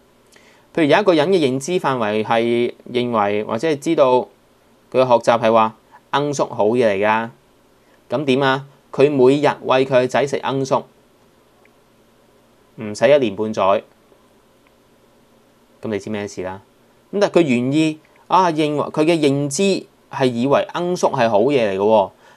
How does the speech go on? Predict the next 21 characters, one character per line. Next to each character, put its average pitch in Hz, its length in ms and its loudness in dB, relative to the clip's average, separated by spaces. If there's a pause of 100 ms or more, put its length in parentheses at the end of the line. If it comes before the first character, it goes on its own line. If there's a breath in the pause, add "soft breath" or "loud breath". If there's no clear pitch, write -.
(100 soft breath)
噉 160 100 -6
所 170 140 2
以 151 80 2
先 151 200 -4
畀 143 140 4
佢 127 80 0
食 113 80 -6
嘅 104 140 -8
啫 107 60 -4
喎。 95 220 0 (340 soft breath)
噉 185 200 -2
但 123 180 0
係 131 40 -4
呢 156 100 -2
啲 156 220 -2
究 117 240 0
竟 123 180 -2
係 98 240 -4 (400)
想 127 260 0
佢 123 140 2
好 98 300 0